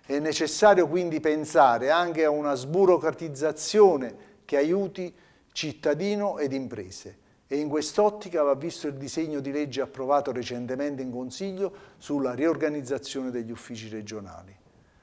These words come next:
Solo un primo passo per ridurre il divario fra cittadini e burocrazia regionale. La nostra è una terra bellissima, ma che vive tuttora una rete viaria obsoleta e fatiscente.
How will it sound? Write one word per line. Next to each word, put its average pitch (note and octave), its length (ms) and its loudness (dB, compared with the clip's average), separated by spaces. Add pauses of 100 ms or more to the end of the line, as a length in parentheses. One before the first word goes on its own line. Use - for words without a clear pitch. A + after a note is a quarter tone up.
(380)
Solo G#3 460 12
un F3+ 100 2
primo E3+ 300 0
passo G3 440 8
per D#3+ 160 2
ridurre E3 360 0
il D3+ 120 0
divario D#3 380 4
fra D3 160 -4
cittadini D#3+ 580 -6
e D#3 40 -6
burocrazia C3 720 -4
regionale. G#2+ 720 -10 (480)
La C3 160 -2
nostra F3 500 2
è D3 60 -2
una C#3 180 -4
terra C3 320 0
bellissima, A2+ 800 -10 (420)
ma A#2+ 160 -4
che C3+ 140 -4
vive D3 340 -4
tuttora D#3 720 -4
una B2 240 -8
rete C#3 320 -6
viaria C3+ 600 -2
obsoleta C#3 640 -4
e - 20 0
fatiscente. G#2+ 880 -10